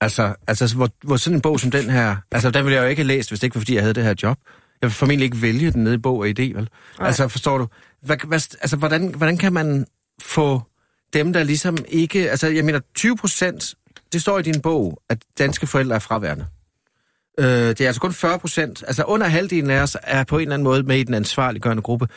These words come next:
Speaker 1: Så flertallet af de danske forældre er, er faktisk slet ikke gearet til det her. Ja, det er de, de kan blive, øh, til det her med sådan at, at være, altså den her bevidstgørelse, du taler om, ikke?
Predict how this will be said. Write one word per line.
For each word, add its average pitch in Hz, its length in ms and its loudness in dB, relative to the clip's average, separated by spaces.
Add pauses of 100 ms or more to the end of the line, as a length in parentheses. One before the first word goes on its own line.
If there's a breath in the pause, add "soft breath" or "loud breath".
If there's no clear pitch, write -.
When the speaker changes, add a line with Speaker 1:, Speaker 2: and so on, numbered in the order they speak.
(120)
Speaker 1:
Så - 140 -2
flertallet 175 720 0
af 120 80 -2
de 135 80 -4
danske 143 300 0
forældre 117 340 -2 (280 soft breath)
er, - 160 2
er 143 80 2
faktisk 165 360 -2
slet 160 100 0
ikke 156 120 -4
gearet 175 300 2
til 135 120 -4
det 135 100 2
her. 131 100 2
Ja, 110 120 2
det 127 200 -2
er 147 80 2
de, 156 120 -4
de 117 100 -6
kan 131 260 0
blive, 147 400 2 (680 soft breath)
øh, 135 340 2
til 139 200 -2
det 165 100 2
her 170 100 2
med 156 140 2
sådan 170 180 -2
at, 131 220 0
at 123 80 0
være, 131 120 0 (160)
altså 131 200 -2
den 156 160 0
her 160 80 2
bevidstgørelse, 131 800 -2
du 98 80 -12
taler 87 300 -2
om, 73 140 -6
ikke? 135 120 -2